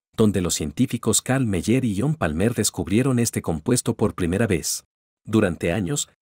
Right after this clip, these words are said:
el ácido hialurónico se utilizó principalmente en medicina, en campos como la oftalmología y la cirugía ortopédica. Sin embargo, a medida que avanzaba el nuevo milenio, surgió una nueva aplicación para el ácido hialurónico.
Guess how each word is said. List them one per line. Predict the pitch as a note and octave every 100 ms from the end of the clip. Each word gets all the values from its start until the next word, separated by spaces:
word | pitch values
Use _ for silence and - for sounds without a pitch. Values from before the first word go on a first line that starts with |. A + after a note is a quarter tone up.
| -
el | G2+ F#2
ácido | C#3+ E3 D3
hialurónico | G#2 E2 F2+ G2 F2+ G#2
se | -
utilizó | F#2 F#2 D#2+ - A2
principalmente | G#2+ E2+ G2+ F#2 E2 G2+ A#2 A2+
en | F#2+
medicina, | E2 E2+ - C3 D#2 D#2 _ _
en | A#2+
campos | G#2+ D3 E3 E3 -
como | C3 A#2
la | F#2
oftalmología | D#2 - E2 D#2 D2 - C3+ C3
y | A#2+ F2
la | E2
cirugía | - D2+ - C3 A#2+
ortopédica. | A2+ A2 G#2 F2+ D#2 D#2+ - _ _ _ -
Sin | - G2
embargo, | D2+ D2 F#2+ D#2+ D#2+ - -
a | - A#2
medida | B2+ F3 E3+
que | E3 D3+
avanzaba | A#2 E2+ A2+ A#2
el | E2
nuevo | D#2 E2+ F2
milenio, | E2 F#2+ F2 D#2 D#2 - -
surgió | - A2+ - D3+
una | F3 E3
nueva | C3 C#3+ D3+
aplicación | C#3 G#2 - - C3 D3
para | - A2+
el | E2
ácido | F2+ - A2 G#2+
hialurónico. | G#2 G2+ F#2+ D#2 C#2+ D2+